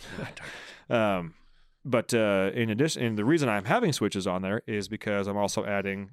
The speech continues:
Speaker 2: uh, some Baja Squadron Sports on the front, on the bumper.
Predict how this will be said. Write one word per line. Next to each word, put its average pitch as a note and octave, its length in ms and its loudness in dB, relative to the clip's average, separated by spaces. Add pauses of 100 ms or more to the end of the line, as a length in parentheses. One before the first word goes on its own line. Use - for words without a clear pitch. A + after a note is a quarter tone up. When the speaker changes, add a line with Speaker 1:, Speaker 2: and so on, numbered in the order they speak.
(100)
Speaker 2:
uh, F#2+ 260 -4
some F#2 480 -8
Baja G#2+ 440 4
Squadron G2+ 500 -2
Sports A#2 460 2
on G#2 100 -4
the F2+ 80 -6
front, A#2 340 0
on G#2 100 -6
the F2 60 -6
bumper. C#3 440 2